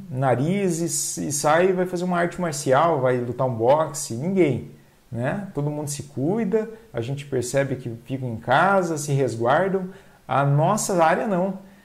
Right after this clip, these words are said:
A nossa área, o paciente faz a cirurgia e vai lutar boxe depois. O que que é o boxe? Vai comer, vai colocar alguma coisa na boca, vai mastigar em cima da cirurgia,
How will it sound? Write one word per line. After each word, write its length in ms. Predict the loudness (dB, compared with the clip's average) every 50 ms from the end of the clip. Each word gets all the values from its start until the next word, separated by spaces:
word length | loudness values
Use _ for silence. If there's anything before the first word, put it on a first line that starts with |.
| -20 _ _ _ -8
A 80 | -4 -2
nossa 360 | 0 0 0 0 2 4 4
área, 200 | 6 6 4 2
o 60 | 2
paciente 480 | 2 0 0 0 -2 -4 -4 -4 -6 -8
faz 380 | -2 2 4 4 4 4 2
a 60 | 0
cirurgia 440 | -2 -2 -2 -2 0 0 0 0 0
e 40 | 0
vai 160 | 0 0 0
lutar 240 | 0 0 0 0 2
boxe 380 | 4 4 4 4 4 0 -4 -6
depois. 400 | -6 -4 0 2 2 2 2 2
O 120 | -2 -4
que 120 | -6 -8
que 160 | -6 0 2 2
é 80 | 4
o 80 | 4 2
boxe? 520 | 2 4 4 4 4 2 -2 -8 -10 -4
Vai 260 | 0 2 2 2 0
comer, 460 | -2 -2 -2 0 0 0 0 -2 -4 -2
vai 160 | -2 -2 0
colocar 320 | 0 0 0 0 2 0
alguma 200 | 0 2 0 -2
coisa 240 | -2 -2 -2 -2 0
na 120 | -2 -4
boca, 340 | -2 0 0 0 0 -2 -2
vai 160 | 0 0 2
mastigar 500 | 2 2 -2 -2 -2 -4 -2 0 0 0
em 60 | 0 -2
cima 240 | -4 -4 -2 -2
da 80 | -2 -2
cirurgia, 720 | -2 -4 -6 -4 -4 -4 -4 -4 -4 -2 -2 -4 -4